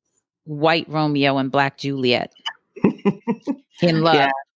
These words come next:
Speaker 1: But, you know, but, but I was really kind of ashamed.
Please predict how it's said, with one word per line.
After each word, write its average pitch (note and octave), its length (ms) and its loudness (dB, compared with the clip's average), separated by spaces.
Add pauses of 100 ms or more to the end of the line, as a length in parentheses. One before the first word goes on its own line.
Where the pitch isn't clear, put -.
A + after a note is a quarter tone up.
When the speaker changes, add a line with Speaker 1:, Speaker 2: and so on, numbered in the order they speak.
(240)
Speaker 1:
But, F#3+ 160 2
you C4 120 0
know, F#3+ 340 2
but, F3 280 0
but G3 140 2
I G3+ 180 2
was A#3+ 220 -4
really B3 260 -2
kind G3 280 -2
of F3 100 -2
ashamed. D#3 800 -2